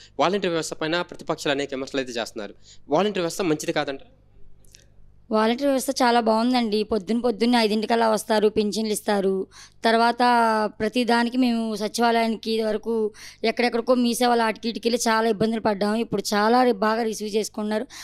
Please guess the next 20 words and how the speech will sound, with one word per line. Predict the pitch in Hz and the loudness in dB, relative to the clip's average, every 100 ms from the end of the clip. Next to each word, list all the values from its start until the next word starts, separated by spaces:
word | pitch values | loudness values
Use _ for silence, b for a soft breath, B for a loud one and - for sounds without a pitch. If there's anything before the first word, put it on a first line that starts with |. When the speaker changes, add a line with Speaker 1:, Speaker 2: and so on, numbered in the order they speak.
| B | B
Speaker 2:
మాకు | 220 220 | 0 4
ఏ | 233 240 | 4 4
సమస్య | 269 254 247 254 | 4 2 2 0
ఉన్నా | 254 | 2
సరే | 240 240 | 2 2
వాలంటీర్కి | 220 220 220 226 | 2 0 -4 -8
ఫోన్ | - 220 214 | -6 -4 -4
చేస్తే | 208 - 240 | -4 -2 -2
తను | 233 214 | -2 -4
తొందరగా | 202 208 214 220 | -2 -2 0 2
వచ్చి | 220 214 - 214 208 B B B | 2 0 -4 -6 -6 B B B
మాకు | 214 214 | -2 2
ఏ | 233 | 2
సమస్య | 220 240 226 247 | 2 -2 0 0
ఉన్నా | 247 226 | 0 0
చేసి | 220 - | -2 -2
పెడుతుందండి. | 202 208 208 196 254 - - _ _ B B - | -4 -2 -4 -2 -6 -8 -18 _ _ B B -2
సచివాలయం | 220 214 277 294 | 0 4 4 4
వ్యవస్థ | 277 247 - | 4 0 0
మాత్రం | 240 240 | -2 -2